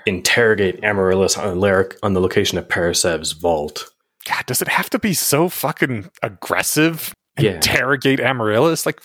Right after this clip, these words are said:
Speaker 2: this man.
Speaker 1: Yeah, it,
Speaker 2: Like,
Speaker 1: it,
Speaker 2: chill.
Speaker 1: it could just be like, you know, "Hey, check with your wife and see if she figured out where this, where these book, again, where this book collection is."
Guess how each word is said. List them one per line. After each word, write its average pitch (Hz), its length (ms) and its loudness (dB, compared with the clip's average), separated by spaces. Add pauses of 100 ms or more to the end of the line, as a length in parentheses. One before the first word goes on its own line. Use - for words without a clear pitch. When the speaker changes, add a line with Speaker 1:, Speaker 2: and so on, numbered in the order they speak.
Speaker 2:
this 82 240 -10
man. 120 340 -8
Speaker 1:
Yeah, 127 360 0
it, 104 260 4
Speaker 2:
Like, - 100 -2
Speaker 1:
it, - 60 -18
Speaker 2:
chill. 117 520 0
Speaker 1:
it 110 140 -4
could 127 160 0
just 113 160 -4
be 113 80 2
like, 101 340 0 (200)
you 110 100 -4
know, 85 160 -4
"Hey, 135 160 -2
check - 300 -4
with 202 100 2
your 117 160 0
wife 101 300 2
and 98 100 -4
see 107 80 2
if 95 80 -2
she - 80 -4
figured 98 320 2
out 95 80 2
where 104 140 2
this, 92 320 0
where 101 120 -2
these 90 140 -2
book, - 340 -4 (360)
again, 175 200 2
where 131 140 0
this 104 240 0
book 143 200 2 (100)
collection 170 460 0
is." 180 380 2